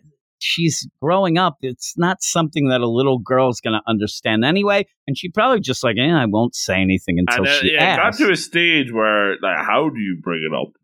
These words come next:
Speaker 2: You
Speaker 1: Yeah,
Speaker 2: know?
Speaker 1: and then you're too far. This is where, uh, me and Eric were talking on the one podcast we did,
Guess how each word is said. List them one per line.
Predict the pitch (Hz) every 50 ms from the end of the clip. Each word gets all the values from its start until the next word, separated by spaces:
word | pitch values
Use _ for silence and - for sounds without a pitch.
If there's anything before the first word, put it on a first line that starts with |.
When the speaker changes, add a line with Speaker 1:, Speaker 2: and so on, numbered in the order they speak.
| _ _
Speaker 2:
You | - -
Speaker 1:
Yeah, | - 330 240
Speaker 2:
know? | - 165
Speaker 1:
and | 180
then | 208 254 302 294
you're | 226 190
too | 147 - - 190 170 143 117 92 - - -
far. | 208 220 185 110 76 - - - -
This | 220 269 - -
is | 302 233 160 143
where, | 143 160 151 147 143 123 - _ _ _ -
uh, | - 156 156 156 156 160
me | 180 190 185
and | 175 165
Eric | 156 156 170 180 165 -
were | 147 123
talking | - - 143 131 123 107 - 120 117
on | 113 113
the | 117
one | 120 123 123 117 98
podcast | 113 123 117 107 - - 113 107 - -
we | 117 107
did, | 92 - 113 110 101